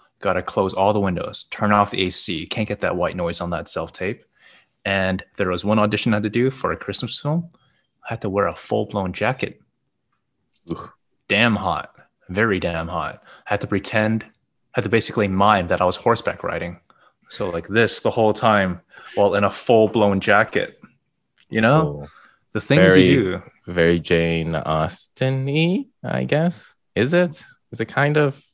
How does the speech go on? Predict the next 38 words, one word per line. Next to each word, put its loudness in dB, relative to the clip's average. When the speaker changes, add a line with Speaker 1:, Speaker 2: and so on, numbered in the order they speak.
Speaker 2:
you -12
know, -10
on -4
a 0
horse? 2
How 0
many, 0
how -2
many 0
modern 2
situations -8
are -6
you -6
on -6
a -12
horse, -10
really? -10
Speaker 1:
True, 0
true, -4
true, -8
true. -10
Um, 2
that 0
is -6
very -6
true, -8
Josh. -8
Although 6
this 0
wasn't 4
a -2
period -2
piece, -4
it -6
was -2
a -4
Hallmark -4
movie -2